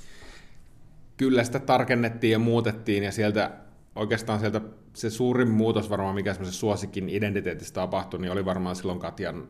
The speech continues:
Katjan aikoihin, että sit ruvettiin hakemaan, että okei, tässä tää populaarikulttuuri pirstaloituu niin paljon, bändit pirstaloituu, artistit pirstaloituu, että on pakko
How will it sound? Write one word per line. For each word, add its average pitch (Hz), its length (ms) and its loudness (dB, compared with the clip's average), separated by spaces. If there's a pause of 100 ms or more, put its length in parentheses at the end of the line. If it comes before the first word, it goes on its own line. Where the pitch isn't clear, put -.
(100)
Katjan 98 360 -2
aikoihin, 85 500 -6
että - 180 -12
sit - 180 -12
ruvettiin 95 360 -6
hakemaan, 90 380 -4
että 85 120 -8
okei, 90 220 -2
tässä - 160 -12 (920)
tää 95 140 -2
populaarikulttuuri 101 920 0
pirstaloituu 90 720 -2
niin 90 200 -6
paljon, 87 260 -4
bändit 92 360 -2
pirstaloituu, 92 640 -4
artistit 92 460 -4
pirstaloituu, 87 500 -6
että 90 120 -8
on 87 80 -8
pakko 95 520 -6